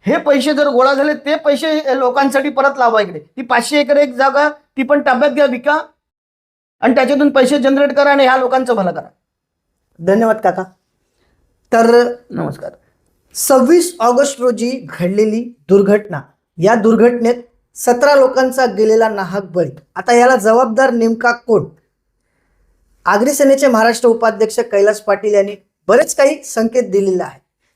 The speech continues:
Speaker 2: परंतु याच्या मागचा जो खरा सूत्रधार आहे,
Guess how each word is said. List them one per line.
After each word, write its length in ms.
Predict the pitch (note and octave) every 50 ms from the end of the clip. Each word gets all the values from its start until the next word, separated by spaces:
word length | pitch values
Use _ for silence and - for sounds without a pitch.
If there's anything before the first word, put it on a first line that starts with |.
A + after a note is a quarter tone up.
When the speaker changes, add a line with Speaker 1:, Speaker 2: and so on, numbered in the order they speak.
| _ - -
Speaker 2:
परंतु 540 | A#3 B3 C#4+ C#4 - E4 E4+ E4+ E4 E4+ - - - _ _ -
याच्या 280 | F#3+ G#3+ A3 - D#4+ D4
मागचा 340 | C#4+ C4+ C4+ C4+ - C#4
जो 460 | B3 A#3 C4 C4 B3+ B3 B3+ - - _ -
खरा 240 | - - A3+ D4+ D4+
सूत्रधार 520 | D4+ C#4+ B3+ C4 B3+ B3+ B3 A#3 A3+ A3+
आहे, 240 | A3 G3 E3 D#3+